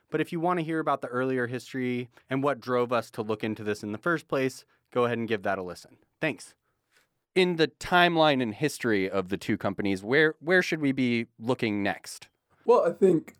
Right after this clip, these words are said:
Speaker 2: uh, March and April of two thousand and seventeen. This period is important because that's when Bitfinex finally announces they've paid off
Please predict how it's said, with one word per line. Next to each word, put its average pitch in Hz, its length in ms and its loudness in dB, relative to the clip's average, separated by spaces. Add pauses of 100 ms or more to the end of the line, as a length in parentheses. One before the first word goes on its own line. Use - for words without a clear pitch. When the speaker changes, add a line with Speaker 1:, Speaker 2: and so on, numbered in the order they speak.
Speaker 2:
uh, 117 220 4
March 151 380 4
and 147 200 -2
April 147 380 6
of - 120 -2
two - 160 0
thousand 131 360 4
and 127 180 4
seventeen. 135 800 2
This 196 160 6
period 143 520 4
is 135 120 0
important 139 680 2
because 139 420 2
that's 151 380 2
when 147 320 4
Bitfinex - 560 2
finally 143 500 4
announces 143 460 4
they've 123 200 4
paid 165 220 6
off 143 320 2